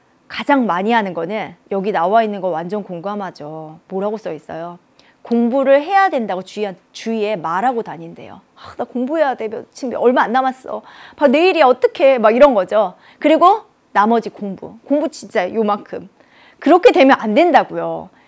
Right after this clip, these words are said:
시험 전날에는 정말 뭔가 엑기스 있는 그 문제를 풀어야 되지 않겠습니까?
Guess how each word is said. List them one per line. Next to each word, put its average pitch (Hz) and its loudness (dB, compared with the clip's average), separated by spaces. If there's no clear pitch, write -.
시험 427 4
전날에는 202 0
정말 330 4
뭔가 285 4
엑기스 370 2
있는 247 0
그 - -4
문제를 247 2
풀어야 403 2
되지 262 -6
않겠습니까? 208 -10